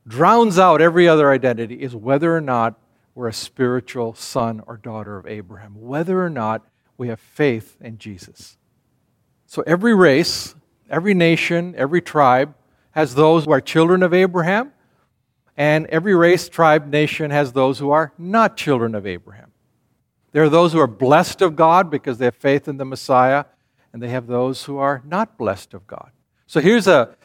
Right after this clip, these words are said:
Phoenician woman in our text, and this woman is blessed by the Lord Jesus Christ. Her faith is commended.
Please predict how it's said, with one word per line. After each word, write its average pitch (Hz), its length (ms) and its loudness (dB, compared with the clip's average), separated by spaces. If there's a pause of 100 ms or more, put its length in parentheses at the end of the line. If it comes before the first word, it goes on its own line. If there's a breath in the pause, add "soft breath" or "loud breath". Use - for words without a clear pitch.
Phoenician 160 680 -2
woman 143 540 -2
in 139 160 -16
our 147 180 0
text, - 680 -4
and 127 120 -16
this 147 140 -10
woman 160 320 -2
is 143 220 -2 (340)
blessed 143 560 0
by 151 120 4
the 135 120 0
Lord 127 260 0
Jesus 120 300 -8
Christ. 139 360 -2
Her 131 100 -8
faith 175 480 0
is 147 160 -2
commended. 127 640 -4